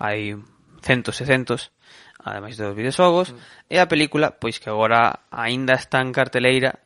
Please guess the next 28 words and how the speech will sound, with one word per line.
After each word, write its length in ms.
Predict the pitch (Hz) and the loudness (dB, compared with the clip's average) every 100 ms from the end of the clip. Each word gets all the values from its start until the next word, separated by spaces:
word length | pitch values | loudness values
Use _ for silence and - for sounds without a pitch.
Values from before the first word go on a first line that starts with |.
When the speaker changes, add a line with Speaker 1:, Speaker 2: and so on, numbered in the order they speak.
| 131 | -4
Speaker 1:
é 80 | 135 | 2
unha 160 | 139 | 4
das 160 | 139 - - | 2 -2 0
poucas 400 | 160 160 170 - | 2 2 -2 -2
películas 560 | 156 151 151 151 147 - _ | -2 -2 -2 -2 -2 -12 _
que 480 | - 113 110 107 110 | -10 -8 -6 -8 -4
lembro 480 | 127 139 143 156 - - - - | -4 -2 -2 -4 -6 -20 -20 -20
que 160 | - 123 | -12 -4
podemos 240 | 123 123 | 0 0
atopar 320 | 131 123 131 151 | -2 0 2 2
prácticamente 480 | 131 120 120 120 | -2 -4 -6 -6
todos 240 | 113 120 - | -4 -6 -6
os 80 | 135 | -6
cines 560 | 127 127 143 - - _ - | -6 -6 -8 -14 -20 _ -16
da 160 | 110 | -12
cidade, 720 | 117 131 147 165 170 180 185 127 | -2 4 6 6 6 0 -2 -6
en, 320 | 113 117 - _ - | -10 -14 -20 _ -20
en 60 | 117 | -16
opcións 480 | 107 127 127 127 123 | -10 -4 -2 -2 -8
tanto 160 | 107 | -16
en 40 | 110 | -16
versión 160 | 107 113 | -14 -14
original 640 | 120 135 156 170 175 175 | -8 0 4 4 2 -4
como 400 | - 113 107 107 | -8 -8 -6 -6
en 480 | 107 104 104 110 - _ _ | -8 -10 -14 -16 -20 _ _
doblado. 480 | 110 123 160 185 - _ - - - - _ _ _ _ _ _ _ | 0 4 4 4 -4 _ -20 -20 -20 -20 _ _ _ _ _ _ _
E 240 | - 151 | 4 8
eu 80 | 139 | 8